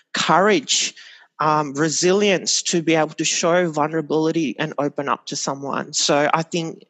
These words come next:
it takes a lot more courage. Um,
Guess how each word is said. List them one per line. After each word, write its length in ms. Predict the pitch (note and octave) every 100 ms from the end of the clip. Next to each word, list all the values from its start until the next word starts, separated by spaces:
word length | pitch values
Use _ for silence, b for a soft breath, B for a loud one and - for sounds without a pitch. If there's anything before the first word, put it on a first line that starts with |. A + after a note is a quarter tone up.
| -
it 180 | E3+ -
takes 340 | - C#3 -
a 60 | D#3
lot 300 | D3 C#3+ -
more 140 | D3 -
courage. 600 | - D3+ - - - - B B B B B B B -
Um, 640 | F3 D#3+ D#3+ D#3 D3+